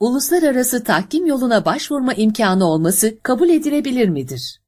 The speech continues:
Anayasada bin dokuz yüz doksan dokuz yılında yapılan değişikliklerle kamu hizmetiyle ilgili imtiyaz şartlaşma ve sözleşmelerinde bunlardan doğan uyuşmazlıkların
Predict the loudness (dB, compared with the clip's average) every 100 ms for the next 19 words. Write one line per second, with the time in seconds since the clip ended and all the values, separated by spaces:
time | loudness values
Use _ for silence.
0 | _ _ 0 2 2 2 0 0 2 2
1 | 2 2 2 2 0 0 0 0 0 0
2 | 0 0 2 2 4 2 2 2 2 2
3 | 2 0 0 0 0 -4 2 2 2 -2
4 | -4 -2 0 2 2 2 0 0 0 2
5 | 0 0 0 0 0 -2 0 -2 0 -2
6 | 0 0 -2 0 -2 -2 0 0 2 0
7 | 0 2 2 2 2 0 -2 _ _ 2
8 | 4 4 2 0 0 0 2 2 0 2
9 | 2 2 0 0 2 2 -2